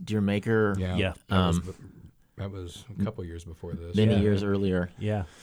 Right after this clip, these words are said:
Speaker 1: So
Speaker 2: Yeah.
Speaker 1: it, it, it's interesting how you can, you can see just as we move through the eighties with these albums, what was popular, what was being experimented with, what was successful and trying to be mimicked. Other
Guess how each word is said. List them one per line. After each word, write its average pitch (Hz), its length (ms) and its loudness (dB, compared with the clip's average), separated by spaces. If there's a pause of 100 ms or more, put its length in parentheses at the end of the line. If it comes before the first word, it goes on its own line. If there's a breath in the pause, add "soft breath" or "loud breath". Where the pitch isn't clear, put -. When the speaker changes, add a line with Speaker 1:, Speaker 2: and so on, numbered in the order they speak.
(240 loud breath)
Speaker 1:
So 127 140 2
Speaker 2:
Yeah. 131 100 6
Speaker 1:
it, - 60 -2 (120)
it, 120 180 2
it's 120 180 0
interesting 135 300 0
how 110 100 4
you 107 160 2
can, 92 280 0 (160)
you 107 180 -2
can 95 180 0
see 139 400 0
just 104 240 -2
as 98 120 0
we 95 120 0
move 104 260 2
through 107 100 -6
the 90 120 0
eighties 95 160 2
with 87 80 -6
these 87 200 -4
albums, 87 520 0
what 95 500 -4
was 90 300 -2 (560)
popular, 90 600 0
what 85 120 0
was 87 120 -2
being 87 200 0
experimented 87 640 0
with, 82 380 0
what 90 220 -2 (380)
was 90 240 -2
successful 92 640 -2
and 85 100 0
trying 87 220 0
to 82 60 0
be 82 100 0
mimicked. 85 440 0
Other 110 300 2